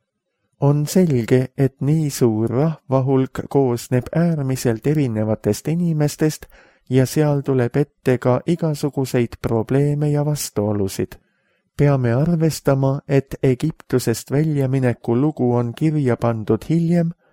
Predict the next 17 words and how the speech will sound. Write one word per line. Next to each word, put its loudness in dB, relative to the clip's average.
seda 0
näitab 0
juba 2
selle 0
loo 2
kirjaviis, 0
ja 4
piibli 0
jutustuses 0
antakse 0
edasi -2
ainult -2
kõige 2
tähtsamad -4
sündmused -2
ja 2
asjaolud. -2